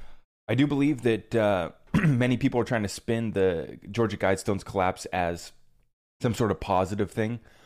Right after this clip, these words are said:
I think that it's, uh, simply the symbolism of the old system falling and the rebirth of the new system, the phoenix rising. Um, I will do a more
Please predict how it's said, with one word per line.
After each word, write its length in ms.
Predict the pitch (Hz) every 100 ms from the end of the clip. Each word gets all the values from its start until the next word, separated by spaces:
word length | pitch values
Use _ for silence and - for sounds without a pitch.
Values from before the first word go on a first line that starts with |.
| - - _
I 80 | 98
think 200 | 117 107
that 100 | 104
it's, 280 | 98 - -
uh, 440 | - 95 90 82
simply 540 | - - 131 120 110 101
the 420 | 90 87 82 64 - - -
symbolism 640 | - 139 120 110 104 101 90
of 420 | 87 95 85 80
the 100 | - 110
old 180 | 110 -
system 320 | 110 - 95
falling 580 | - 98 95 95 90 -
and 320 | 90 90 85
the 100 | 95
rebirth 520 | 87 101 95 92 85 -
of 160 | 90
the 80 | 90
new 180 | 87 87
system, 460 | - 87 - 87
the 80 | 82
phoenix 580 | - - 113 87 - - -
rising. 500 | 95 85 85 82 76 - - - - _ _ _ -
Um, 280 | 92 87 -
I 60 |
will 140 | 104 104
do 280 | 92 123 117
a 20 |
more 300 | 110 113